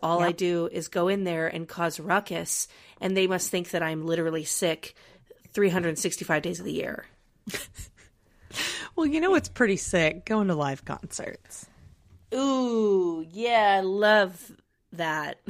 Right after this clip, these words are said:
Speaker 1: <laughs> Just kidding. <laughs> No, I don't. <laughs> I
Speaker 2: I
Speaker 1: hate doing
Speaker 2: do,
Speaker 1: things like
Speaker 2: though.
Speaker 1: this.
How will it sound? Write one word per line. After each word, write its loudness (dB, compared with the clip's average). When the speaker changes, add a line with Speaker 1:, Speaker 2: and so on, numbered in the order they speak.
Speaker 1:
<laughs> -20
Just -4
kidding. 2
<laughs> 2
No, 4
I 4
don't. 2
<laughs> -12
I -2
Speaker 2:
I 8
Speaker 1:
hate 0
doing -2
Speaker 2:
do, -2
Speaker 1:
things -8
like 2
Speaker 2:
though. 0
Speaker 1:
this. -16